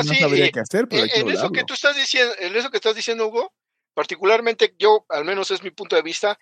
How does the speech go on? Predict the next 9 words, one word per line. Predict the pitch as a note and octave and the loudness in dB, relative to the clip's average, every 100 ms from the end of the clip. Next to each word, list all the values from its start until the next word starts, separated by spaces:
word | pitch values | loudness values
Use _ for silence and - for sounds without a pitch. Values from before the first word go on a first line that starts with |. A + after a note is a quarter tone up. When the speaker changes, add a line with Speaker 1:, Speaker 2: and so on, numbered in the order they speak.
| - | -14
Speaker 2:
son | - C4 C4+ | -4 -2 0
crisis | C#4+ D4 C#4+ - - | -2 -4 -6 -8 -10
una | A#3+ B3 | -2 -2
tras | - E3+ - | 0 -2 0
otra, | - - A#2+ | -2 -2 -8
una | F3+ G#3 A#3 | -6 -4 -2
tras | - D3+ D3+ | -2 -2 -4
otra, | D3 D3 | -4 -4
porque | - B2+ - C3+ | -4 -6 0 0